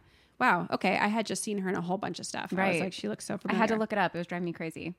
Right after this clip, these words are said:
Speaker 1: Okay.
Speaker 2: I like her a lot.
Speaker 1: So she looks the same now as she did then.
Speaker 2: Mm-hmm.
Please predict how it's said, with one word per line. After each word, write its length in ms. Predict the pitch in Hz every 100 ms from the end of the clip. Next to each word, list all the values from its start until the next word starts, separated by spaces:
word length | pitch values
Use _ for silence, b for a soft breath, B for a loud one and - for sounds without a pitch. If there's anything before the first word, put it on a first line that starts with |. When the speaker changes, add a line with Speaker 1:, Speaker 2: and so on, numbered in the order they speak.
| -
Speaker 1:
Okay. 160 | 196 185
Speaker 2:
I 80 | 180
like 180 | 175
her 80 | -
a 80 | 160
lot. 220 | 156 - - -
Speaker 1:
So 560 | - - 190 190 185 -
she 120 | -
looks 160 | 208 -
the 60 | 214
same 260 | - 196
now 220 | 185 67 -
as 60 |
she 120 | - -
did 140 | -
then. 140 | - - -
Speaker 2:
Mm-hmm. 240 | 208 165